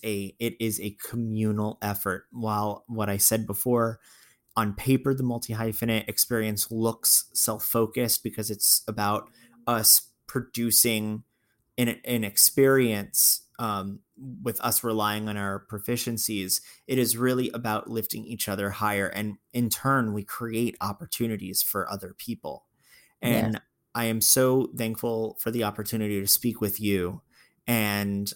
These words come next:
Speaker 1: I can't wait for more artists to get affected by your efforts and your words. And, um, I'm a huge fan. Consider me a part of your family now, and I will do the same.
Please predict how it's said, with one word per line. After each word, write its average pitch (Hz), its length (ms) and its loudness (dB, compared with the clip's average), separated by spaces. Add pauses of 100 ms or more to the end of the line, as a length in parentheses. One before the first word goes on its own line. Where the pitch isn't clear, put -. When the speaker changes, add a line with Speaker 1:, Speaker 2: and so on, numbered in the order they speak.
Speaker 1:
I 98 440 -2
can't - 260 -4
wait 104 380 -6
for 98 640 0 (520)
more 113 360 0
artists 110 400 2
to 113 160 -2
get 104 240 0
affected 107 680 -2
by 101 440 0
your 110 280 -4
efforts 113 440 -2
and 117 180 -4
your 101 140 -2
words. 107 680 2 (100)
And, 104 580 -2 (160)
um, 107 560 -4 (140)
I'm 117 400 0
a 110 60 -2
huge 110 540 -2
fan. 110 460 -2
Consider 110 420 0
me 110 160 0
a 101 60 0
part 110 240 0
of 110 80 -2
your 113 120 0
family 113 420 2
now, 120 300 2
and 113 120 0
I 107 120 -2
will 107 120 2
do 110 140 0
the 110 80 0
same. 107 540 0